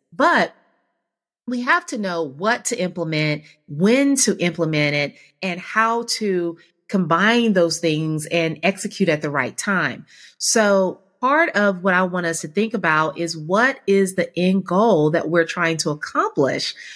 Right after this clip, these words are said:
for the rest of this year. Once you have identified that specific end goal,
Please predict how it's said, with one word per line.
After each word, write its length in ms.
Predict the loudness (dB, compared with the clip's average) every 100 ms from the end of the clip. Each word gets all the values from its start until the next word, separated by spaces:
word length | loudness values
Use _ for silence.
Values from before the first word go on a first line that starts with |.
| -8 0
for 140 | 2
the 80 | 2
rest 240 | 2 0
of 60 | -6
this 180 | -6 -4
year. 280 | -4 -6 -14 _ _ _ _ _ -18
Once 480 | -2 0 2 0
you 120 | -2 0
have 120 | 2
identified 960 | 0 0 -2 -2 -4 0 2 2 0
that 200 | -2 -2
specific 640 | -4 -6 -4 -2 0 -2 -2
end 320 | -2 0 0 0
goal, 540 | 0 0 -2 -4 -10